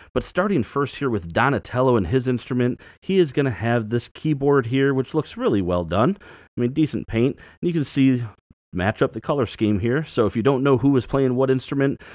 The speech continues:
they are gonna be color coded. And then out of the box, each figure is going to have an appropriate set of hands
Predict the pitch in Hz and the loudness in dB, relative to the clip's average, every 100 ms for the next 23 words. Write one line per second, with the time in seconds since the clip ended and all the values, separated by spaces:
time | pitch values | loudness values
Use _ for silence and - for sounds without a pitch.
0 | - - 113 113 120 120 117 113 123 113 | -10 2 2 4 4 4 2 0 0 0
1 | 113 - 113 117 127 - - - - 131 | 0 2 2 4 2 -2 -14 -12 0 2
2 | 127 165 175 147 117 120 120 - - 147 | 4 2 2 4 4 4 2 -8 -4 -4
3 | - - 139 127 127 113 - 131 113 107 | -4 -2 0 2 2 2 2 0 0 0
4 | 113 110 92 - 156 147 135 - - 135 | 0 0 -4 0 0 2 0 0 0 2
5 | 120 85 120 117 120 117 | 2 -2 0 2 2 0